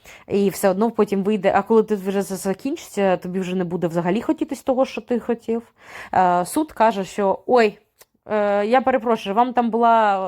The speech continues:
е, план поїхати відпочити, е, в Трускавець водичку попити,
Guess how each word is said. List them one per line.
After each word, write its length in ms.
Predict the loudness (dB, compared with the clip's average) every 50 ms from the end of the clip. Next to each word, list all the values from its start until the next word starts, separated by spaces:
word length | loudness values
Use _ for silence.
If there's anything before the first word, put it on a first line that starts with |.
| -6 -6
е, 40 | -8
план 320 | -6 -2 0 0 0 -2
поїхати 540 | -4 -6 -6 -6 -6 -6 -8 -8 -6 -4 -4
відпочити, 640 | -2 -4 -2 -2 -4 -4 -2 -2 -2 -2 -2 -2 0
е, 640 | 0 2 2 2 2 2 2 0 0 0 -2 -2 -2 -4 -10 -20 -20
в 60 | _ -4
Трускавець 540 | -2 -2 -2 0 0 2 2 2 2 0
водичку 380 | -4 -6 -4 -6 -6 -8 -16 -10 _
попити, 420 | -6 -4 -2 -4 -4 -6 -8 -16